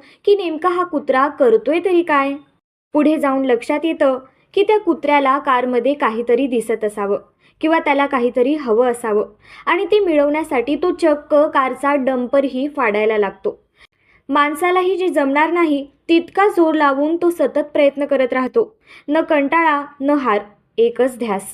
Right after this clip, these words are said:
आणि शेवटी त्याला जे हवं असतं ते त्याला मिळतंच. मित्रांनो, हा सगळा खटाटोप तो आपल्या आवडत्या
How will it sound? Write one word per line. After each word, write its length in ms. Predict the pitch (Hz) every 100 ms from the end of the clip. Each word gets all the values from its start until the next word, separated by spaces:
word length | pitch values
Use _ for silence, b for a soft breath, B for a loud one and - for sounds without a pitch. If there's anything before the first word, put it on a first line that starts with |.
| _ B B
आणि 220 | - 269 285
शेवटी 400 | 285 220 226 285
त्याला 260 | 285 269
जे 120 | 262 285
हवं 340 | 262 220 262
असतं 380 | 277 - 247 240 - _ -
ते 80 |
त्याला 300 | 330 285 233
मिळतंच. 500 | 240 208 - 202 - - b b b
मित्रांनो, 500 | 320 349 403 427 339 330 -
हा 140 | 392
सगळा 380 | 403 302 285 320 330
खटाटोप 580 | 294 277 294 262 254 -
तो 40 |
आपल्या 360 | 302 233 240 254
आवडत्या 400 | 226 220 220